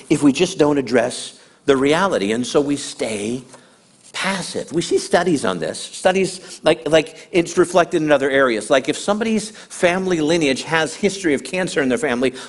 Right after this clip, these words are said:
oftentimes they're gonna be the least likely candidates to go in for a cancer screening. It's just true. Or, or when a person has financial trouble, they're the least likely person to stay on top of their finances and balance their checkbook.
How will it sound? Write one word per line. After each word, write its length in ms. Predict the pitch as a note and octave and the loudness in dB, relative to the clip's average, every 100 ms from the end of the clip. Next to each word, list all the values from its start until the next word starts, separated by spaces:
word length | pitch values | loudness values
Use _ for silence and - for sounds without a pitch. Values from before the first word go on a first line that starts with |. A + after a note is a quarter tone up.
| - - | -6 2
oftentimes 680 | E3+ F#3+ G3 D3 C3+ C3+ - - - | 2 2 -6 -4 -2 -4 -8 -12 2
they're 140 | D3+ | 2
gonna 200 | E3 F#3 | 2 -2
be 100 | D#3 | 0
the 120 | C3 | 0
least 720 | A#2+ G#2+ A#2 D#3+ F#3+ - - - - | 0 0 0 0 -2 -4 -14 -20 -2
likely 400 | C#3+ C#3 C3 C#3+ | 2 2 0 -4
candidates 480 | - D#3 C#3 A#2+ - | -2 -4 -2 -4 -4
to 80 | B2 | -4
go 100 | A2+ | -2
in 80 | |
for 120 | A#2 C#3+ | 0 -2
a 20 | |
cancer 300 | - G#2 B2+ | -2 -4 -6
screening. 440 | - F#3+ G3 - - _ _ _ _ _ _ _ _ | -8 -10 -10 -12 -18 _ _ _ _ _ _ _ _
It's 100 | - | -10
just 200 | B3+ - | -8 -6
true. 260 | C4 B3 - _ _ _ _ - - | -4 -6 -8 _ _ _ _ -6 4
Or, 260 | D#3 D3 - - | 6 6 2 2
or 260 | E3+ D3+ - - | 4 4 2 -2
when 140 | D#3+ | 0
a 40 | D3+ | 2
person 360 | - G3 G3+ | 2 2 2
has 220 | E3 D#3 | 0 -2
financial 540 | - C#3 B2+ D3+ G#3+ E3+ | 0 0 2 2 2 0
trouble, 520 | - A2+ A2+ F3 - - - | 2 2 2 -2 -6 -20 -2
they're 160 | C3 E3 | 2 4
the 120 | D3+ | 4
least 440 | B2+ B2 F3 F#3 D#3 | 2 2 2 0 2
likely 380 | C#3+ D3 D3+ C#3 | 2 2 -2 -2
person 500 | A#2+ G#2+ - B2 D3 - - | 0 0 -2 -6 -8 -14 -4
to 340 | - C#3 C3 C3 | 2 2 2 -6
stay 280 | - D3+ C#3 | -4 0 0
on 100 | C#3+ | 2
top 180 | D#3 | -2
of 60 | D#3+ | 0
their 80 | D3+ | -4
finances 560 | C#3+ B2 A#2 A2+ C3 | 0 0 -2 -4 -4
and 100 | B2 | -2
balance 320 | G#2+ G2+ G#2+ - | 0 0 -2 -6
their 100 | D3 | -6
checkbook. 600 | - D4+ - E2 - | -6 -8 -6 -10 -10